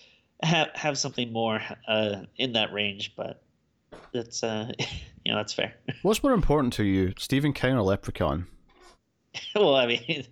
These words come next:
Speaker 1: <laughs> I, I love Leprechaun, but it's such a, you know, it's such, like, a small, <laughs> like, uh, you know, no, no pun intended, but, like, <laughs> you know, it, it's, like, its own little thing. It exists in its own little world. Like,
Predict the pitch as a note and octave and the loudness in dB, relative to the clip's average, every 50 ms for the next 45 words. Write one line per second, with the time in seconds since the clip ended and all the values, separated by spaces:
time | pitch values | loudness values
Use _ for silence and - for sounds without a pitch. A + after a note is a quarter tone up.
0 | _ - - - - - - - D3+ D3 C#3 F3+ G3 F#3 F3 D3+ B2+ A2+ G#2+ - | _ -20 -20 -20 -20 -6 0 2 4 4 4 4 4 4 4 2 2 -2 -4 -6
1 | G#2+ - - G#2+ G#2+ G#2 A2 G#2+ A2+ A2 G2 - - - - A#2 - - - A2 | -8 -8 -8 -10 -6 -6 -4 -2 -2 -4 -4 -6 -6 -4 -4 -4 -2 -2 -2 0
2 | G#2+ G#2 G2+ G2+ G2+ F#2+ - - _ _ _ _ _ _ _ _ _ _ _ _ | 0 0 0 0 -2 -4 -8 -14 _ _ _ _ _ _ _ _ _ _ _ _
3 | G2 - - _ _ _ - C#3+ C3 A2 G#2+ A2+ A2 F#2 D#2 G#2 - - - D3+ | -20 -20 -20 _ _ _ -4 -2 0 2 2 0 -2 -2 -4 -4 -2 -2 -2 -2
4 | - B2 G2+ G#2+ G#2 - - - A2+ A2+ G#2+ G#2 G#2 G2+ G2+ G#2 G#2+ - - _ | -2 -2 -2 -2 -2 -2 -2 -4 -4 -6 -4 -4 -2 -2 -2 -4 -6 -8 -14 _
5 | _ - - _ - A2 G#2+ G2+ - - - G2+ G2+ G2 G2 G2 F#2+ - - - | _ -20 -12 _ -2 -2 -2 -2 -2 -2 -2 0 0 0 0 -2 -4 -8 -14 -20
6 | - - - _ _ _ _ _ _ - C3+ B2+ B2+ B2+ B2+ A#2+ A2+ A#2+ A#2+ G#2+ | -20 -20 -20 _ _ _ _ _ _ -2 -2 0 2 2 0 0 0 -2 -4 -2
7 | - A2 G2+ G2+ F#2+ - G#2 - A2 G#2 F2+ G2+ F#2+ A2 A2 - D3 - D#3 C#3 | -2 -4 -6 -6 -6 -8 -8 -6 -6 -4 -2 0 0 0 0 -2 -2 -2 0 0
8 | C3 C3 C#3+ D3 - C#3 E3 D#3 - E3 D3+ D#3 C3+ - C#3 B2+ B2+ A#2+ A#2 A#2+ | 2 2 2 2 0 -2 -2 -2 -2 -2 0 -2 -2 0 0 -2 -2 -2 -4 -6
9 | A2+ G#2+ - B2 A#2 A2+ G#2+ A2 G#2 A2 G#2+ G#2+ A2+ G#2 - G#2+ G#2+ G2+ - - | -4 -2 0 -2 0 -2 -4 -6 -6 -6 -6 -6 -6 -6 -6 -8 -8 -8 -4 -4
10 | A2 G#2+ G#2 G#2+ G#2+ G2+ F#2+ F#2 G2 G#2 G#2+ G#2 G2+ F#2 F#2 F#2+ F#2+ - | -4 -4 -2 -4 -4 -4 -4 -2 -2 0 0 0 0 0 0 -2 -2 -2